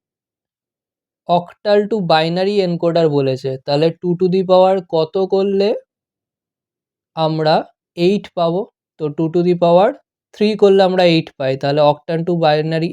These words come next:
encoder-এ আউটপুট লাইন থাকবে থ্রি, তাহলে অ্যান্সার হবে অপশন ডি। Next, the complement of the or gate is? or গেটের কমপ্লিমেন্ট হচ্ছে nor গেট,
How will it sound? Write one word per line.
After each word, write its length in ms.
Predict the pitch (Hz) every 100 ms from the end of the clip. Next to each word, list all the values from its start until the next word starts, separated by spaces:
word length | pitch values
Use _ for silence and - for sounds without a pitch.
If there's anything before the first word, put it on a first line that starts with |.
| 160
encoder-এ 540 | 156 156 160 156 151
আউটপুট 600 | - 160 156 151 170 160
লাইন 340 | 151 147 151 170
থাকবে 440 | 165 143 139 190 - _ _ _ _
থ্রি, 320 | - 160 123 _ _ -
তাহলে 180 | 139
অ্যান্সার 340 | 143 147 143 156
হবে 200 | 151 165
অপশন 600 | 170 143 - 170 160 151
ডি। 180 | 143 127 _ _ _ _ _ _ _ _ _ _ -
Next, 220 | 190 202
the 140 | 208
complement 720 | 208 196 190 208 220 220 226 233 _ 180
of 300 | 170 170 190 - 165
the 160 | 170 170 -
or 200 | 175 175 185
gate 360 | 170 165 165 165 -
is? 220 | 165 143 135 _ 156
or 160 | 156
গেটের 280 | 160 170 170
কমপ্লিমেন্ট 540 | 165 160 165 165 165
হচ্ছে 300 | 165 160 196
nor 320 | 196 165 156 156
গেট, 300 | 170 208